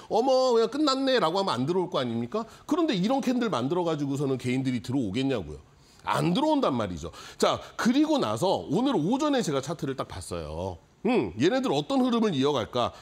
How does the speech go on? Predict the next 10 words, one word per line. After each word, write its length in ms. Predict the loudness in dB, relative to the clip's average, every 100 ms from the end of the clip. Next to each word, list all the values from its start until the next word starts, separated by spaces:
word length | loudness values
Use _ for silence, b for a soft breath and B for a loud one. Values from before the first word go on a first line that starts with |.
| B
왜? 280 | 2 4 0 B B
오일선의 640 | 0 4 4 2 2 2 4
움직임을 580 | 2 0 0 2 2 2
저는 380 | 2 2 2
유심히 360 | 0 -2 0 0
보고 280 | 0 -2 -2
있는 200 | -2 -4
겁니다. 320 | -6 -8 -6
자, 200 | -2 -2
보시면요. 640 | 0 0 2 0 2 0